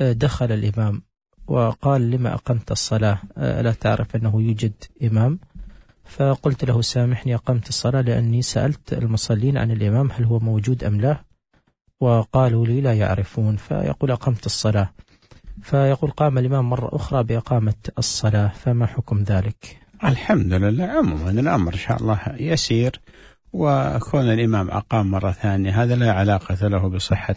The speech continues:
Speaker 2: الصلاة وببطلانها، وكان الواجب على الإمام أن يتفهم،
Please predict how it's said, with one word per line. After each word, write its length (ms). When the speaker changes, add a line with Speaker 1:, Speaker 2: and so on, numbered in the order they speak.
Speaker 2:
الصلاة 440
وببطلانها، 920
وكان 320
الواجب 460
على 160
الإمام 420
أن 140
يتفهم، 720